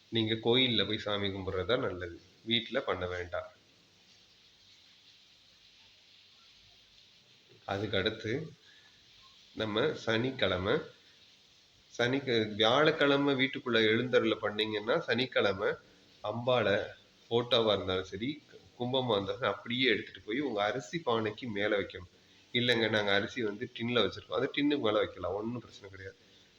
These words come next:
வச்சிருந்துட்டு மறுபடியும் கொஞ்ச நேரத்துல அம்பாளை நம்ம பூஜை ரூமுக்கு எழுந்தருள் பண்ணிக்கலாம். எடுக்கும்போது அந்த கும்பத்தையோ, படத்தையோ வடக்கு பக்கம் லேசா நகர்த்திட்டு அதுக்கப்புறம் எடுங்க.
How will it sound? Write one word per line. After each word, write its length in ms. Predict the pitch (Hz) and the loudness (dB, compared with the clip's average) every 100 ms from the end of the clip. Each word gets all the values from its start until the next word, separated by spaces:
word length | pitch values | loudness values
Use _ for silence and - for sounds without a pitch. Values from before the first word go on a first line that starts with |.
| - | -4
வச்சிருந்துட்டு 600 | 101 - 113 101 104 165 | -4 -2 -4 -4 -4 -2
மறுபடியும் 540 | 131 113 135 135 143 | 4 4 4 2 2
கொஞ்ச 200 | 139 101 | 0 0
நேரத்துல 440 | 98 104 104 107 165 - - _ | 2 0 0 -2 -4 -6 -20 _
அம்பாளை 500 | 104 120 123 107 143 | -2 2 4 4 2
நம்ம 240 | 143 107 113 | 2 0 -2
பூஜை 220 | 120 113 | -2 -2
ரூமுக்கு 240 | 104 107 - | -4 -6 -4
எழுந்தருள் 420 | 110 101 95 92 | -4 -4 -10 -10
பண்ணிக்கலாம். 400 | 92 90 87 80 - - _ _ _ _ - | -14 -12 -14 -16 -18 -20 _ _ _ _ -8
எடுக்கும்போது 760 | - 123 165 170 123 98 104 156 - - _ _ _ _ _ | -2 0 2 2 2 2 0 -4 -8 -20 _ _ _ _ _
அந்த 340 | - 104 98 - | -4 0 0 0
கும்பத்தையோ, 840 | 120 131 135 123 98 101 104 110 - - _ _ _ _ _ _ | -2 2 2 2 0 0 0 -2 -4 -16 _ _ _ _ _ _
படத்தையோ 640 | 110 117 - 110 110 143 107 | 0 2 2 0 0 -2 2
வடக்கு 500 | 110 127 175 - 175 | 2 4 2 2 0
பக்கம் 360 | 123 - 160 | 0 0 2
லேசா 260 | 107 113 113 | 4 4 2
நகர்த்திட்டு 880 | 123 98 95 139 - 123 120 165 - | 2 2 2 -2 -2 -4 -2 -4 0
அதுக்கப்புறம் 600 | 107 107 104 104 - 113 | 0 0 0 -2 0 0
எடுங்க. 300 | 92 92 | 0 -2